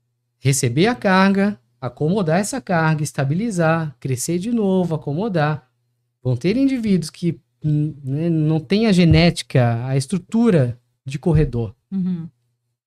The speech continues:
Speaker 1: Tem atleta que tem o potencial genético pra aquilo, então em bem menos tempo ele vai se moldar, especializar e, e se, e, e se tornar um grande maratonista.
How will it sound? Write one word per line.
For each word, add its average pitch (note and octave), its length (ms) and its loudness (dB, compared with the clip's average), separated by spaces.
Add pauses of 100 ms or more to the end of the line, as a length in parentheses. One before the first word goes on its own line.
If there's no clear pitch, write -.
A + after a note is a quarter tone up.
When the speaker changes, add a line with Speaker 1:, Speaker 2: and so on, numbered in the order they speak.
(100)
Speaker 1:
Tem B2+ 120 0
atleta C3+ 440 -4
que A#3+ 240 -8
tem A3 220 -4
o A3+ 60 0
potencial A#3 640 0
genético G3+ 520 -2
pra B3 140 -8
aquilo, B3+ 380 -2
então C3+ 280 -2
em F3 120 2 (200)
bem F3+ 280 2
menos F3 320 0
tempo C#3+ 320 -6
ele A3 100 -4
vai E3+ 220 0
se A3 160 -2
moldar, F3 520 0
especializar F#3+ 880 -2
e, G#3+ 380 -4
e G#3 60 -4
se, G#3+ 160 -8
e, F#3 400 -4
e F3+ 40 -2
se - 120 -8
tornar F#3 300 -2
um G#3+ 100 -4
grande G3+ 280 -2
maratonista. E3 640 -4